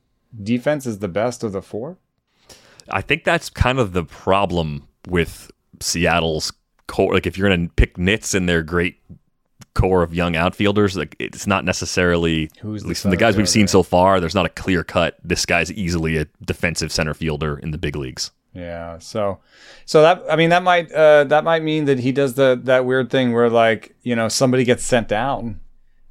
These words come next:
Speaker 1: and Trammell keeps sta-, stays on the team because he can actually play, he can actually come in as a defensive replacement in center field.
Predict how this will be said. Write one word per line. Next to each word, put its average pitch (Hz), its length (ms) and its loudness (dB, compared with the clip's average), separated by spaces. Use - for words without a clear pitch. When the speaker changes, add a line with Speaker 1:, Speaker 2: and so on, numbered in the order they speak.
Speaker 1:
and 110 240 -4
Trammell 113 420 0
keeps - 280 -4
sta-, 117 340 -2
stays 120 300 0
on 113 100 0
the 101 60 -6
team 123 260 -2
because 104 260 -6
he 110 100 -4
can 101 120 -6
actually 101 280 -6
play, 101 340 -4
he 107 140 -6
can 107 100 -6
actually 98 240 -8
come 101 240 -8
in 98 140 -6
as 90 100 -8
a 90 40 -14
defensive 90 420 -10
replacement 90 420 -10
in 82 40 -16
center 87 220 -14
field. 92 300 -14